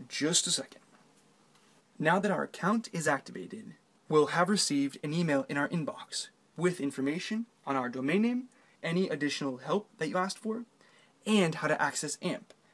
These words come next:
the account management panel. Scroll down just slightly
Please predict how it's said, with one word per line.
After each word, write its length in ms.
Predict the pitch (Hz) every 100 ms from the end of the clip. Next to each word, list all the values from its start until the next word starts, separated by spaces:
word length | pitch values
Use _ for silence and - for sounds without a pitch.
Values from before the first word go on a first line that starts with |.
| _
the 80 | 139
account 380 | - 147 - 143
management 380 | 135 135 147
panel. 240 | - 165 - - _ _ _ _ _
Scroll 260 | - - 233
down 260 | 175 135
just 520 | 131 175 240 - - -
slightly 540 | 190 - - 73